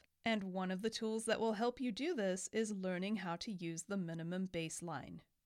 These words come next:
Now, I'm going to warn you up front that you are probably not going to like this tool.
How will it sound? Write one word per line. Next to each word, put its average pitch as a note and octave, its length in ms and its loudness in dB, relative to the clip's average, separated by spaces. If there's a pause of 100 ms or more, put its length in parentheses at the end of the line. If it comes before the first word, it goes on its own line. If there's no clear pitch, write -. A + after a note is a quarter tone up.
(480)
Now, G#3 120 4
I'm A3 100 4
going B3+ 220 4
to D4+ 120 0
warn A#3 220 4
you B3 100 2
up - 220 0
front G#3 380 0
that F#3+ 180 2
you G#3 100 0
are A3+ 100 4
probably A3 560 0
not G3 460 0
going G3 300 2
to G3 120 -4
like E3+ 380 -4
this F3 240 -2
tool. - 460 -4